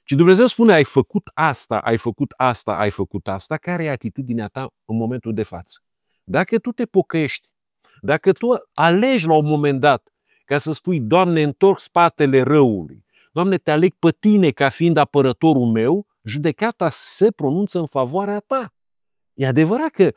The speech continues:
din punct de vedere, să spunem, al unei funcționări, unei societăți cum o avem noi,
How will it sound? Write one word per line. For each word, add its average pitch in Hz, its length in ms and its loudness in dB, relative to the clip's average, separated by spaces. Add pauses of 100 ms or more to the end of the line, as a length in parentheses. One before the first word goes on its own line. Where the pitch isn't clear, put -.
(280)
din 120 240 2
punct 214 240 -2
de 175 100 4
vedere, 156 400 2
să 131 120 -8
spunem, 160 260 -2
al 131 120 2
unei 139 220 0
funcționări, 151 560 -2
unei 135 180 0
societăți - 920 -4
cum 120 200 -4
o 120 60 -2
avem 123 280 2
noi, 135 400 2